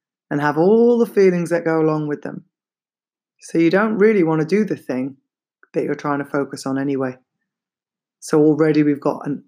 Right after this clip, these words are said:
uphill battle, and that's what was going on in my brain for years and years, was I kept procrastinating. I really wanted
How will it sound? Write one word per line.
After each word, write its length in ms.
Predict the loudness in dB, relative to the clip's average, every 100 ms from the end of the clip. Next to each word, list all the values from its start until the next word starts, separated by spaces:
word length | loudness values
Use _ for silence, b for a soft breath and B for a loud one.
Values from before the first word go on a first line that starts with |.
| _
uphill 480 | -6 -6 -8 -4 -4
battle, 480 | -2 -6 -4 -6 -6
and 140 | -6 -2
that's 300 | -4 -6 -18 B B B B
what 120 | -4
was 100 | -2
going 300 | 0 0 0
on 160 | 0 0
in 180 | 0 0
my 220 | 0 2
brain 340 | 0 0 -2
for 140 | -4 -4
years 580 | -4 -4 0 2 2
and 220 | 0 -2 0
years, 460 | 0 -2 -8 -14 _ _ _ _ _ _ _
was 360 | 0 2 0 -10 _ _ _ _ _ _ _ _ _ -4
I 80 | -4
kept 260 | -2 -4 -2
procrastinating. 840 | -6 -2 -6 -4 -2 -2 -2 -2
I 60 |
really 420 | -2 0 0 0 -2
wanted 600 | 0 -2 0 -2 -2